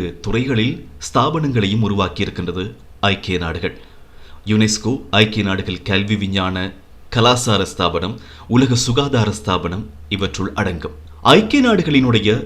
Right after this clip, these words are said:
செக்யூரிட்டி கவுன்சில், பாதுகாப்பு சபை, இதிலே ஐந்து நிரந்தர நாடுகள் இருக்கின்றன. அமெரிக்கா, ரஷ்யா, யூ கே லண்டன், சீனா மற்றும் பிரான்ஸ் ஆகிய நிரந்தர ஐந்து நாடுகள்.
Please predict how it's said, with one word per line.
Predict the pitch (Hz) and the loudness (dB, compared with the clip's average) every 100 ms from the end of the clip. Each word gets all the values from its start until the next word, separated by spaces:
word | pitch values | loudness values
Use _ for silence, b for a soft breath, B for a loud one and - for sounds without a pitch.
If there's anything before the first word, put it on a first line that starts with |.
| - - - | -8 -2 2
செக்யூரிட்டி | 165 160 190 165 - | 2 2 0 0 0
கவுன்சில், | 101 98 - - - - - - - | 0 0 -2 -6 -8 -20 -20 -2 8
பாதுகாப்பு | 135 185 214 175 135 | 8 8 4 2 2
சபை, | - 110 90 101 - - | 2 2 2 -2 -10 -6
இதிலே | 143 135 127 147 - | 2 6 6 4 2
ஐந்து | 98 131 202 196 | 2 4 4 4
நிரந்தர | 120 113 160 160 127 | 4 4 4 2 2
நாடுகள் | 98 95 107 110 | 2 2 2 0
இருக்கின்றன. | 104 92 80 78 - - - | 0 -4 -6 -10 -14 -20 -4
அமெரிக்கா, | 98 98 104 104 107 123 B B B B - | 0 4 2 2 -2 -4 B B B B -10
ரஷ்யா, | 92 101 - 127 120 135 - - - - | 0 2 4 4 4 0 -8 -18 -18 0
யூ | 120 123 | 4 4
கே | 117 90 | 4 0
லண்டன், | 92 104 123 165 - - - | 2 2 2 2 -2 -12 -6
சீனா | - 160 175 180 202 | 2 4 4 4 0
மற்றும் | 120 117 113 101 95 - - - | 0 2 2 2 -2 -6 -4 2
பிரான்ஸ் | 151 185 - | 4 4 2
ஆகிய | 135 - 101 110 76 | 2 2 2 2 0
நிரந்தர | 90 113 135 127 110 117 - 110 | 4 6 6 6 4 4 4 4
ஐந்து | 107 101 | 6 4
நாடுகள். | 87 85 82 76 | 0 -2 -4 -4